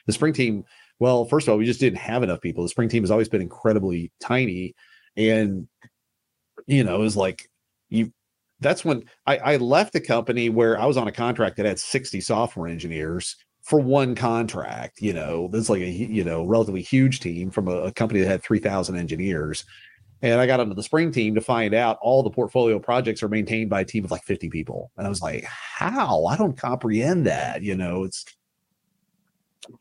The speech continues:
but it's like, it's just, it's a different focus. It's a different, you know,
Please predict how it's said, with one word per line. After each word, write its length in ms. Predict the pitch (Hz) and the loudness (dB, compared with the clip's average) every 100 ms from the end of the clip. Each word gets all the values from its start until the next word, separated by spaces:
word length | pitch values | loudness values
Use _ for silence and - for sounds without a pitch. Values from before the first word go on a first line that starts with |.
| _ _ - | _ _ -2
but 160 | 151 135 | 2 2
it's 180 | 135 135 | 2 0
like, 160 | 117 | 0
it's 140 | 135 151 | 0 -2
just, 180 | 131 | -4
it's 160 | 127 123 | -4 -4
a 40 | 107 | 0
different 300 | 123 95 - | -2 -2 2
focus. 600 | 143 139 135 123 117 101 | 4 4 6 4 4 0
It's 160 | 90 | -2
a 60 | 92 | 0
different, 480 | 110 107 104 98 - | 2 2 0 -2 -2
you 120 | 104 | -2
know, 400 | 87 82 87 | 0 0 -2